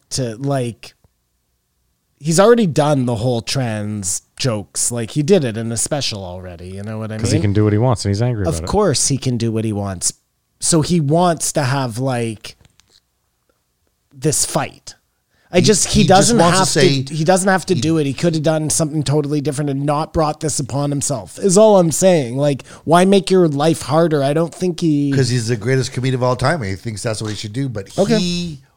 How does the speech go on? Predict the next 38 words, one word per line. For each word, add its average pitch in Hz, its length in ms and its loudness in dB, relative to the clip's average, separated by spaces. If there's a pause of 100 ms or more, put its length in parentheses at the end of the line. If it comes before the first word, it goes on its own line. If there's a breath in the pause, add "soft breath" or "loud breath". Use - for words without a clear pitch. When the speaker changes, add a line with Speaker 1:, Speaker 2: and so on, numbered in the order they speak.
(160)
Speaker 3:
wanted 123 640 -6
to 113 420 -4 (240)
say 110 340 -8
there's 104 300 -6
no 117 200 0
protective 101 600 -8
class. 92 640 -10 (640)
We're 107 100 -14
all 123 720 2 (320)
fair 110 220 -2
game. 92 400 -12 (880)
That, 117 220 -6
I 120 140 0
think 143 180 -4
that's 123 200 -4
what 120 80 -6
he's 107 160 -8
saying 110 260 -12
at 104 60 -16
the 101 100 -12
end, 139 160 -8
and 131 80 -10
he 110 80 -10
said, 117 160 -10
uh, 113 80 -12 (320 soft breath)
"You 165 80 -6
have 185 60 -6
to 180 100 -2
watch 107 240 0
it. 113 80 -8
There's 156 160 0
Speaker 1:
I, - 20 -8
Speaker 3:
no 151 100 4
Speaker 1:
I 165 100 6
Speaker 3:
point 160 160 2
discussing 120 420 -6
it." - 20 6
Speaker 1:
Absolutely. 110 760 -2